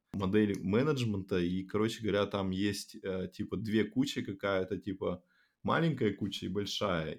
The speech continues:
И сначала эти объекты небольшие, они создаются на этой маленькой куче, а потом перемещаются в большую. И у каждого потока, а,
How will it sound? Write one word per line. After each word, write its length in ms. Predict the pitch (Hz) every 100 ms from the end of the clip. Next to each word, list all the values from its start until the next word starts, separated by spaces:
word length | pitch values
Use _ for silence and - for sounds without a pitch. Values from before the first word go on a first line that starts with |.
| -
И 280 | 90 90 87
сначала 580 | - - 110 104 98
эти 180 | 90 90
объекты 680 | 90 90 98 98 - 90 85 _ _ _ _ _ _ 98
небольшие, 480 | 95 101 - 110
они 140 | 98 92
создаются 580 | 104 95 98 98 - 92
на 40 |
этой 180 | 90 90
маленькой 460 | 98 160 160 120 -
куче, 380 | 95 87 90
а 40 | 82
потом 300 | 95 113 113
перемещаются 760 | 104 90 87 - 101 95 -
в 40 | 85
большую. 560 | 85 - - 82 80
И 160 | 85 92
у 140 | 92
каждого 600 | 90 110 95 104 87 87
потока, 640 | 85 87 - 139 143 101 92 _ _ _ _ _ _
а, 460 | 85 85 85 85